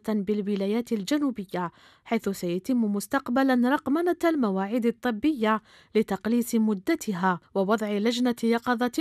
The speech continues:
لتقييم الوضع على مستوى الصيدليات الخاصة، مؤكدًا أن مخزون الأدوية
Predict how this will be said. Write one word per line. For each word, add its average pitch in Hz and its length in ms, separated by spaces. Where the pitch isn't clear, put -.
لتقييم 233 560
الوضع 285 500
على 185 200
مستوى 226 420
الصيدليات 208 720
الخاصة، 196 540
مؤكدًا 247 560
أن 175 240
مخزون 233 420
الأدوية 277 680